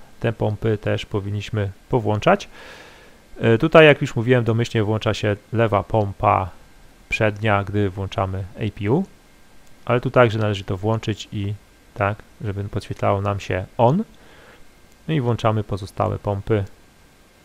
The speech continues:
Możemy też włączyć centralną, oczywiście jeżeli mamy tam paliwo. Jeżeli weźmiemy sobie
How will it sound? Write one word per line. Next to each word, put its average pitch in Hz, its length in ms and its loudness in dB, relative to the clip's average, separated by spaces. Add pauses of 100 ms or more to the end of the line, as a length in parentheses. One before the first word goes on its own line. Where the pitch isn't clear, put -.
(440)
Możemy 135 280 4
też 120 200 4
włączyć 127 440 2
centralną, 127 760 2
oczywiście 110 360 -8
jeżeli 104 220 -4
mamy 110 240 0
tam 104 180 -2
paliwo. 127 440 0 (1200)
Jeżeli 104 140 -6
weźmiemy 101 400 -4
sobie 98 560 -2